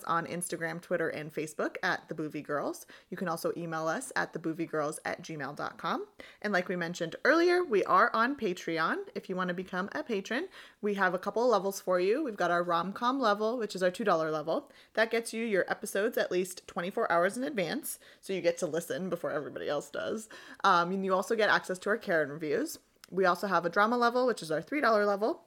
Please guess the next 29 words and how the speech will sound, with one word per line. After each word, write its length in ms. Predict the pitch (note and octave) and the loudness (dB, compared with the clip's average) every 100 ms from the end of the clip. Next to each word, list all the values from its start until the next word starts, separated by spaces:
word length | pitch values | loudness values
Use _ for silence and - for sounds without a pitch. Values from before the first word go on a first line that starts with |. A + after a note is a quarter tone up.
| - | -2
That 140 | G3+ | 0
gets 220 | F#3 F3+ | 0 -2
you 80 | F#3 | 0
everything 380 | - F3 F3+ F3+ | 0 0 -2 -4
I 100 | E3+ | -2
already 240 | E3+ E3+ | -2 -2
mentioned. 500 | F3 A3 C#4+ E4+ G4+ - - - | -2 -4 -2 -4 -4 -8 -20 -8
You 80 | F3 | 0
get 100 | F3+ | 2
a 60 | D3 | 0
sticker 400 | - F3+ F#3 E3+ | -4 -4 -2 -2
for 160 | E3 | -2
joining. 400 | D#3+ D#3+ E3+ D4+ G#4+ - - | 0 -2 -2 -4 -6 -12 -6
You 140 | G#3+ | 4
get 100 | G3+ | 6
a 60 | F3 | 6
shout 280 | - F4 D4 | 8 8 10
out, 280 | C4 F4 - | 6 4 -4
and 220 | F#3+ F#3+ F3+ | -2 -2 0
you 80 | |
also 220 | - G#3+ G#3+ | 0 0 0
get 100 | G3 | 0
access 320 | E3+ - F#3 | 0 -4 -6
to 100 | G3 | -2
our 80 | F3+ | -2
after 240 | F3 - F3+ | -4 -6 -6
credits 380 | F3+ E3 E3 - | -6 -6 -8 -12
party 340 | - G4+ B3 | -4 -4 -4
episodes. 640 | - - - - - - | -6 -10 -12 -14 -14 -16